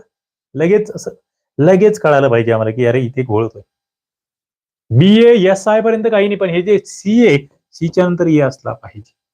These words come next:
मी पुढे जातोय. Choose the word which is most similar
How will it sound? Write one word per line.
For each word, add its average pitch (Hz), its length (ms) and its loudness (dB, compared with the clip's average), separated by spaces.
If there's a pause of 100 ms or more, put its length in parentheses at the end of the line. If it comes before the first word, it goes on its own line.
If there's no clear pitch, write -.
(720)
मी 135 80 -2
पुढे 107 240 2
जातोय. 107 260 0 (1700)
Choose 190 240 4
the 175 120 4
word 180 260 4
which 160 320 -4
is 151 60 -8
most 160 440 -6
similar 151 340 0